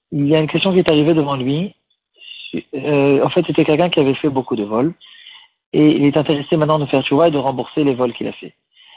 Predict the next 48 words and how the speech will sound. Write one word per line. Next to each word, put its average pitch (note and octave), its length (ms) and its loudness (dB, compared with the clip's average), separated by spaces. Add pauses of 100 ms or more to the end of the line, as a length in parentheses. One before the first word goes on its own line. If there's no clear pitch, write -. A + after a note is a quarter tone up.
(180)
La C#3 180 2
question E3+ 340 -4
qu'il D3 160 2
a B2 60 2
posée, A2+ 380 -4 (640)
c'est C#3+ 120 -2
qu'il D#3 420 2
a D3 60 2
peur G3+ 540 2 (180)
que D#3 120 -6
maintenant, E3 500 -2
quand F3 180 -2
il D3 200 -2
va C#3 280 2
venir C#3+ 400 -6
avouer C#3+ 420 0
à A2 120 -4
ces - 60 -6
personnes C3 500 -4 (380)
qu'il C#3 140 -2
a C3+ 40 4
volé C#3+ 300 2
tel C#3+ 140 2
et C3 60 0
tel A2+ 220 -2
somme, D#3+ 280 0
tel C#3 160 0
et B2 60 -2
tel A#2+ 200 -2
jour, D#3 260 2
il B2+ 140 2
a, A#2 180 0
il A#2+ 140 -2
a A#2 60 -4
fait C#3+ 280 -8 (600)
tel D#3 160 4
et C#3 60 -2
tel B2 160 -2
vol, D3 200 2
et C3 100 -2
cetera, B2 440 -2 (340)
il D3 140 -2
a D3 60 0
peur G#3+ 260 0
que - 80 -6
maintenant, D3 640 -2
les C#3+ 280 -2
gens, F#3 400 0